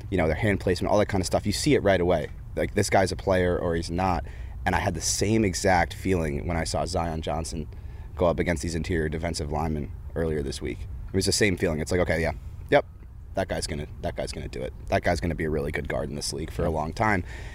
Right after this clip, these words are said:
Speaker 1: You know, whether it was going up against Austin Johnson, Sebastian Joseph Day, Morgan Fox. I mean, the Morgan Fo-, Fox reps, the rep that he had against him was really impressive 'cause that guy's a legit interior pass rusher in this league, and he just stood him up. Same thing with Sebastian Joseph Day, just stood him up. And I think some of the interior defensive linemen were, like,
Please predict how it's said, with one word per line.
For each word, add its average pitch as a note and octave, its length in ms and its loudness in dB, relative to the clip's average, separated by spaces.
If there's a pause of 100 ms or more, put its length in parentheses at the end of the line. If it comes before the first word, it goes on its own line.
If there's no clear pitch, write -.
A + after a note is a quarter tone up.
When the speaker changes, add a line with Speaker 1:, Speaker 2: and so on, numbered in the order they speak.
Speaker 1:
You F#2+ 80 0
know, F2 60 4
whether F2+ 200 4
it - 20 2
was E2+ 120 0
going F2+ 200 4
up E2 100 -2
against E2+ 540 -4
Austin D#2+ 300 -2
Johnson, G#2+ 420 2
Sebastian E2 360 -4
Joseph D#2+ 280 -4
Day, G2 180 6
Morgan F2+ 280 4
Fox. E2 300 0 (300)
I - 40 -4
mean, G2 100 6
the F#2+ 60 6
Morgan G2+ 240 6
Fo-, G2+ 300 4
Fox G#2 280 2
reps, D#2 240 -4 (220)
the G2 80 0
rep F#2 200 4
that F#2 80 2
he F2 60 2
had F2 160 4
against E2 240 -2
him F2 160 2
was D#2+ 140 -2
really E2+ 240 0
impressive D2+ 420 -6
'cause - 280 -6 (160)
that G2+ 120 4
guy's G2+ 160 4
a F2 40 0
legit F2 300 0 (320)
interior F#2 300 2
pass F2 260 2
rusher E2 220 -2
in E2 80 -2
this D#2+ 160 -4
league, E2 220 -2 (280)
and E2 100 -2
he F#2 40 2
just D#2 160 -2
stood E2 220 -2
him D2+ 100 -2
up. - 140 -4 (340)
Same E2 180 -2
thing E2+ 140 0
with D#2+ 80 -2
Sebastian E2+ 320 -2
Joseph E2 220 -4
Day, D#2 160 0
just D#2+ 180 -4
stood F2+ 180 2
him E2+ 100 0
up. E2+ 140 0
And F2 60 2
I E2+ 40 4
think A#2+ 160 2
some G2+ 120 2
of F#2 80 2
the D#2+ 80 0
interior F2+ 280 2
defensive E2 320 -2
linemen F2+ 300 2
were, D2 80 -2
like, C#2+ 220 -4